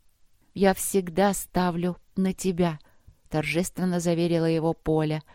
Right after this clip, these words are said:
«с кем бы ты ни бился». Когда Свидерский со Старовым вернули Черныша на базу, он спокойно подписал новый маг-договор, в котором формулировка упростилась до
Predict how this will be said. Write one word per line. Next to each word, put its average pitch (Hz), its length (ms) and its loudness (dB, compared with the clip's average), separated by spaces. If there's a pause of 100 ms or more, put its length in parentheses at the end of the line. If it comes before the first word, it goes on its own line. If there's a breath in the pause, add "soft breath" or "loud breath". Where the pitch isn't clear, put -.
(380 soft breath)
«с - 140 -12
кем 214 280 0
бы 165 80 -2
ты - 160 -4
ни 165 140 0
бился». 147 500 -6 (1900)
Когда 165 300 2
Свидерский 175 640 -2
со - 140 -4
Старовым 175 720 0
вернули 185 520 2
Черныша 180 560 0
на 170 160 0
базу, 220 420 2 (240 loud breath)
он 202 140 0
спокойно 214 520 2
подписал 202 640 2 (120)
новый 190 380 6
маг-договор, 170 720 0 (100)
в - 100 -18
котором 190 460 4
формулировка 180 720 0
упростилась 190 720 2
до 196 360 4